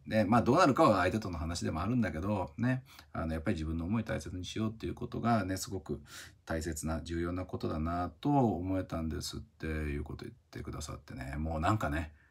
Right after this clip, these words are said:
講演会に来てくださる前に、あの、講演会で僕が一番伝えたかったことっていうのをもうすでに体現してくれてるなと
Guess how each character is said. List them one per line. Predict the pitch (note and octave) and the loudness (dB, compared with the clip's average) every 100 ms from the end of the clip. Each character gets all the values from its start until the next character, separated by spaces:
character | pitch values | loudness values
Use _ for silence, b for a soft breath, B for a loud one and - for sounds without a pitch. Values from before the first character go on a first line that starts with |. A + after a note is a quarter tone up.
| b b | b b
講 | - E2 | -8 -6
演 | E2 | -2
会 | F2 | -2
に | E2 | -2
来 | D2 | -4
て | - | -4
く | |
だ | D2+ | -4
さ | D2+ D#2 | -4 -4
る | D2 | -2
前 | D#2+ D#2+ | -2 -2
に、 | C#2+ - - | -4 -6 -10
あ | |
の、 | C#2+ | -10
講 | C#2+ D2 | -8 -6
演 | C#2+ | -6
会 | D#2 D2 | -6 -4
で | D2 | -6
僕 | C#2+ D2+ D2+ | -6 -8 -8
が | |
一 | C#2+ D2+ | -8 -8
番 | D2+ D2+ | -4 -4
伝 | C#2+ D2+ | -4 -6
え | D2+ | -6
た | D#2+ | -6
か | - | -8
っ | - | -8
た | - | -12
こ | C#2 | -12
と | C#2 | -12
っ | C#2 | -12
て | - | -12
い | C2 | -10
う | |
の | C2 | -10
を | C#2 | -10
も | C#2 | -8
う | C2+ | -8
す | |
で | D#2 | -8
に | C#2 - | -8 -2
体 | - A2 | 4 6
現 | G#2 - A#2 | 8 8 8
し | - | 6
て | G#2+ | 2
く | |
れ | F#2+ F#2 | 2 0
て | F#2+ | 0
る | F#2+ | 2
な | F#2+ | 2
と | A2 A2+ G2 | 2 4 2